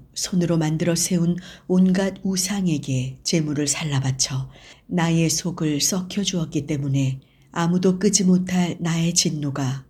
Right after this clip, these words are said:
이곳에 떨어질 것이다. 그리고 야훼의 뜻을 물어보라고 그대들을 나에게 보낸 유다 왕에게 이렇게 말씀드리시오. 이스라엘의 하느님 나 야훼가 선언한다. 너는 나의 말을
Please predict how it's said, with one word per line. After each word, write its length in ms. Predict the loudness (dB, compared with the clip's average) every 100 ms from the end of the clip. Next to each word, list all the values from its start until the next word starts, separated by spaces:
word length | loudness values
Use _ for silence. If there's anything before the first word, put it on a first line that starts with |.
| _ -2
이곳에 460 | 0 0 -2 -2 -4
떨어질 400 | -4 -2 -2 -2
것이다. 500 | -2 -2 -2 -10 -14 _ _ _ _ _ _ _ _ _ -6
그리고 300 | -2 2 2
야훼의 500 | 2 2 2 2 2
뜻을 360 | 0 -2 -2 0
물어보라고 880 | 0 0 -2 -4 -4 -2 -2 -4
그대들을 580 | -8 -4 -4 -2 -2 0
나에게 400 | 0 -2 0 -2
보낸 320 | 0 0 0 -2 -12 -6 2
유다 320 | 2 4 2
왕에게 520 | 2 0 -2 -2 -2
이렇게 440 | 0 0 0 0
말씀드리시오. 960 | -2 0 0 -2 -2 -2 0 0 -2 -8 -16 _ -20 -20 -20 -20 -20 _
이스라엘의 500 | 0 2 4 4 2
하느님 580 | 2 0 0 0 -2 -6
나 400 | -4 0 2 2
야훼가 600 | 2 0 -2 -2 -2 -2
선언한다. 760 | 0 -2 -2 0 0 0 0 -4 -16 _ -20 -20 -20 _ 0
너는 520 | 2 4 2 0 -8 -8
나의 360 | -2 0 0 -2
말을 520 | -4 -4 -4 -4